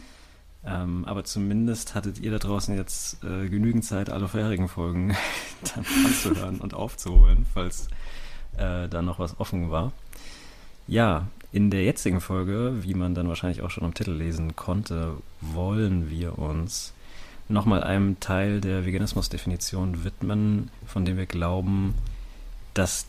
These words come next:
der, ja, noch ein bisschen mehr Aufmerksamkeit und noch ein bisschen tiefere Behandlung verdient. Nämlich diesem Zusatz so weit wie möglich und praktisch durchführbar. Also, wenn wir uns nochmal erinnern, der Kernsatz der Definition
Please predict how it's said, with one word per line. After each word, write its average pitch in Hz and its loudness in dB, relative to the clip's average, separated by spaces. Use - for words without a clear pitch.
der, 92 4
ja, 92 4
noch 85 0
ein 90 2
bisschen 87 0
mehr 85 0
Aufmerksamkeit 82 -2
und 78 -2
noch 80 -4
ein 87 -2
bisschen 82 -2
tiefere 85 -6
Behandlung 85 0
verdient. 92 -2
Nämlich 92 0
diesem 90 2
Zusatz - -2
so 92 -2
weit 90 2
wie 95 0
möglich 85 -2
und 92 -4
praktisch - -4
durchführbar. 87 -2
Also, 82 -2
wenn 85 -2
wir 85 -2
uns 82 -4
nochmal 82 -2
erinnern, 101 0
der 82 0
Kernsatz 92 0
der 87 0
Definition 95 0